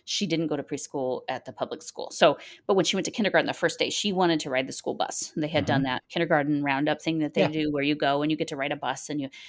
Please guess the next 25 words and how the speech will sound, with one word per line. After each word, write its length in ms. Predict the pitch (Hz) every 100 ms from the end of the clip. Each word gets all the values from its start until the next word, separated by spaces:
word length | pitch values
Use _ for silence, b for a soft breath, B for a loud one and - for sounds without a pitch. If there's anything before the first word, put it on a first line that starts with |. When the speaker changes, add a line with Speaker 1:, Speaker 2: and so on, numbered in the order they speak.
| B
Speaker 1:
so 100 | 190
she 140 | -
was 100 | 185
so 120 | -
excited 240 | 190 165 147
to 80 | 131
ride 140 | 127
that 120 | 113
bus. 220 | 135 -
And 100 | 147
I 120 | 156 196
remember 300 | 196 175 160
thinking, 280 | 160 175 -
"It's 140 | 320 -
your 100 | 339
first 240 | 330 330
day 80 | 320
of 80 | 240
school. 260 | - 415
I 60 | 302
wanna 240 | 220 220
take 400 | 220 - 285 104
you 80 | 131
Speaker 2:
Mm-hmm. 60 | 151
Speaker 1:
there." 400 | 175 160 156